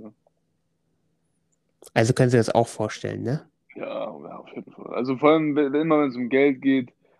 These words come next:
Speaker 1: wenn am Ende war eh ein bisschen krank, Skandale, so dann auf jeden Fall. Also es gibt,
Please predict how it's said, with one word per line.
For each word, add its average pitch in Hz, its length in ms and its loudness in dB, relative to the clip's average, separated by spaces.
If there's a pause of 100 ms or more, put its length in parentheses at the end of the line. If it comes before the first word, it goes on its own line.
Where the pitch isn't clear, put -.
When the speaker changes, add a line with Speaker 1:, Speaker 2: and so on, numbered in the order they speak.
(120)
Speaker 1:
wenn 123 200 -4
am 120 160 -2
Ende 123 220 -6
war 120 120 -2
eh 135 240 -2 (220)
ein 117 300 -8
bisschen 120 300 -14
krank, 127 520 -6
Skandale, 120 720 -2
so 113 120 -12
dann 107 160 -10
auf 104 160 -14
jeden 104 220 -20
Fall. 107 260 -20 (140)
Also 127 220 -6
es 127 120 -10
gibt, 143 200 -2